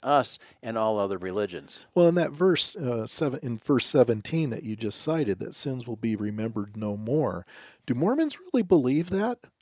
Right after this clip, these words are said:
Speaker 2: Or do they believe, according to section eighty-two in the Doctrine and Covenants, that if they are to sin that particular sin again, their former sins return, saith the Lord? So I would think they would have a difficulty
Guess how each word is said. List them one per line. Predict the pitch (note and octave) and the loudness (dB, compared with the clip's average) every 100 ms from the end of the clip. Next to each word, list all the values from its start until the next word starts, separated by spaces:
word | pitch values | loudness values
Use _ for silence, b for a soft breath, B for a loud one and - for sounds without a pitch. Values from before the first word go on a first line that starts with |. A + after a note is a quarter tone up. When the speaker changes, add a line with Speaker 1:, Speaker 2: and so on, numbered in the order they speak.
| - | 0
Speaker 2:
Or | E3 E3+ | 4 4
do | E3 A3+ | 4 6
they | G3 | 8
believe, | E3 D3+ D3 A3 G3 | 6 2 2 0 2
according | C#3+ - E3 D#3 C#3 | 0 2 2 2 0
to | B2+ | -2
section | - C3 - C3+ A#2+ | 0 0 0 -6 -4
eighty-two | A2+ A2 - F#3+ A3 B2 | -4 -6 -6 -2 2 2
in | G#2+ | 0
the | G#2 | 0
Doctrine | A#2 B2+ - G#2+ | 0 -2 -6 -10
and | G#2 | -8
Covenants, | - G3+ E3+ F#2+ F2 - | -4 -4 -2 -6 -8 -4
that | G#2+ | -4
if | A2 - | -4 -4
they | C3 B2+ | 0 4
are | A#2+ A2+ | 4 0
to | - | -4
sin | A2 - F#3 F#3 D3+ | -4 -2 2 2 0
that | C3+ A#2 - | -2 -4 -6
particular | A2+ - D#3 - B2+ A2 | -8 -4 -6 -2 -2 0
sin | - - D3+ B2+ - | -2 -4 -2 -4 -6
again, | A#2 G2+ A#2+ E3+ E3 G2+ | -10 -6 -2 0 0 0
their | G2 G#3 | 2 2
former | - - E3 E3+ D#3 C#3+ | 0 2 4 4 2 0
sins | A#2+ - D3+ C3+ A#2+ A2 | 0 0 0 0 -4 -6
return, | A2 G#2+ - - - G#3 A3 F#3 A2+ E2+ F2 b b - | 0 -2 -2 -14 -8 0 2 2 0 -4 -10 b b -4
saith | - - A2 F#2 - - | 0 4 4 4 -4 -6
the | G2+ | -6
Lord? | F2+ F2+ D#2+ E2 | -2 -4 -4 -6
So | - A#2 | -4 -2
I | D#3+ | 0
would | A#3+ A3 | 0 2
think | F3+ D#3 | 0 4
they | D3 | 4
would | C#3+ | 4
have | B2+ G#2+ | 2 0
a | G#2 | -2
difficulty | B2+ B2 A#2 A2 F#2+ G2+ F2+ | -4 -2 -2 0 -2 -2 -8